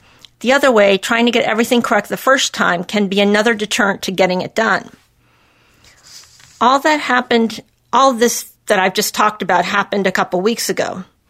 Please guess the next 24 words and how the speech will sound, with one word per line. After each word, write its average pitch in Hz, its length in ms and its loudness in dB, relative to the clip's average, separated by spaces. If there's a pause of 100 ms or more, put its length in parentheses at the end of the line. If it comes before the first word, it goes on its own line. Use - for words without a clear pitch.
(400)
As 202 100 -2
I 214 80 2
finally 262 320 2
record 233 400 0
this 214 180 0
episode, 196 480 0
I 196 80 2
realize 226 400 2
I 214 80 2
did 240 260 0
some 247 200 2
of 220 80 0
the 190 100 -2
same 254 280 2
things 247 340 0
I 226 120 2
did 208 200 0
to 208 80 0
get 202 160 0
my 202 140 0
R 202 220 2
F - 200 -6
Ps 302 360 -2
in 180 280 -2